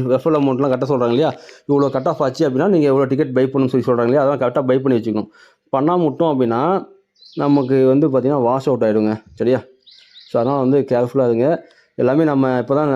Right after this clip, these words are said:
உள்ள நுழைஞ்சிருக்கோம். நம்ம ஒவ்வொன்றா நம்ம பண்ணும்போது எல்லா விஷயங்களும் நான் உங்களுக்கு சொல்லி தர போறோம். ஓகேவா? நம்ம கூட அப்படியே சேர்ந்து ட்ராவல் பண்ண போறீங்க, சம்பாதிக்க போறீங்க. செல்ஃபாவே எந்த ஒரு கம்பெனியும் நமக்கு வந்து ஐந்நூறு ரூபா தந்ததில்ல ஆன்லைன்ல.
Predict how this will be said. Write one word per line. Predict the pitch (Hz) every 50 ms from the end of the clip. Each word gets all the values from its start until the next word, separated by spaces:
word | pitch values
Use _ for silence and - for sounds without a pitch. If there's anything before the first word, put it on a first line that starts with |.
| 123
உள்ள | 120 127 143 143
நுழைஞ்சிருக்கோம். | 135 131 131 139 139 131 120 131 156 180 165 165 - -
நம்ம | 135 127 127 131 127
ஒவ்வொன்றா | 127 135 147 147 156 165 175 175 -
நம்ம | 131 135 135 135 123
பண்ணும்போது | - 135 131 151 151 147 127 127 156 208 262 - - - - _ _ _ _ -
எல்லா | 139 131 143 156 156
விஷயங்களும் | 147 131 143 160 165 175 175
நான் | 156 143
உங்களுக்கு | 139 139 139 131 131
சொல்லி | - 147 151
தர | 151 135 127
போறோம். | 117 117 110 104 - _ _ _ _ -
ஓகேவா? | - - 120 127 139 123 - - _ _ _ _ _ _ _ -
நம்ம | 131 127 131
கூட | 131 151 160
அப்படியே | 160 135 143 165 156
சேர்ந்து | 131 156 147 160 170
ட்ராவல் | 127 143 139 143 131
பண்ண | 135 135 120
போறீங்க, | 120 123 127 156 180
சம்பாதிக்க | - - 127 131 139 139 139 135 123
போறீங்க. | 113 110 110 110 107 101 - - _ _ _ _ _ _ -
செல்ஃபாவே | - - 151 170 165 170 - 185 170 160 151 180 196 180
எந்த | 151 143 151 160 160
ஒரு | 160 151
கம்பெனியும் | 135 143 139 147 160 165 156
நமக்கு | 143 139 131
வந்து | 135 139
ஐந்நூறு | 131 131 131 131 131
ரூபா | 139
தந்ததில்ல | 123 127 127 131 131 123 120 135
ஆன்லைன்ல. | 143 135 131 127 123 127 127 147